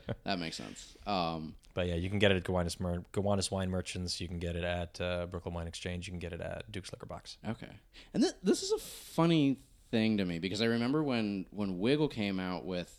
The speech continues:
Speaker 1: the Bottled and Bond, it was a huge deal. This is, and if it, anyone who doesn't know Bottled and Bond, you're
Speaker 2: Weird rules, lots of weird rules.
Speaker 1: Yeah. Oh, this is, yeah. Is the first piece of consumer protection legislation.
Speaker 2: Sounds about right.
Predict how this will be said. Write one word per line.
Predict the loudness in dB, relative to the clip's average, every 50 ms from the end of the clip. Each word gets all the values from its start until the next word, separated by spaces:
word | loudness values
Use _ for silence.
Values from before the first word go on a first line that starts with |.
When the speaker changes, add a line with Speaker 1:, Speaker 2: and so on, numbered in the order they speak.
| -20 -20 -8 -6
Speaker 1:
the | -6
Bottled | -2 -2 -2 -2 -2 -4 -6 -6
and | -8 -6
Bond, | -4 -4 -4 -4 -6 -10
it | -10
was | -10 -10 -10
a |
huge | -10 -8 -6 -6 -4 -4 -4 -6 -8 -12 -10
deal. | -8 -8 -8 -6 -8 -8 -8 -8 -8 -8 -2
This | 0 0 2 2
is, | 2 2 0
and | 0 0 0 0
if | 0 0 0 0
it, | 0 -2 -2 -4 -6 -2
anyone | 2 4 4 6 4
who | 4
doesn't | 4 4 4 4
know | 2 2 2
Bottled | 2 4 4 2 2 0
and | 0 0
Bond, | 0 0 0 0 -2 -2 -4 -4
you're | -4 -4 -2 0 4
Speaker 2:
Weird | 6 8 8 8 8 8
rules, | 6 6 8 8 8 6 4 2 2
lots | 2 2 2 2
of | 2 2
weird | 6 6 8 8
rules. | 8 8
Speaker 1:
Yeah. | 10 10 10 8 8 8 6 6 4 2 2 2
Oh, | 4 6
this | 6 6 4 2
is, | 0 -2 -2 -4 -4 -2
yeah. | 0 0 0 0 -2 -4 -8 -12 -18 -18 _
Is | 2 2 2 6
the | 4 4
first | 4 4 2 2 2 2 2 2 0
piece | 0 0 0
of | -2 -2 0
consumer | 0 0 0 0 0 0 2 2 2 2
protection | 0 -2 -2 -2 -2 -2 -2 -2 -4 -4
legislation. | -4 -6 -8 -10 -10 -10 -8 -8 -8 -8 -10 -10 -10 -12 -16 -20 _ -20 -20 -14
Speaker 2:
Sounds | -6 -4 -4 0
about | 2 2 2
right. | 2 0 -2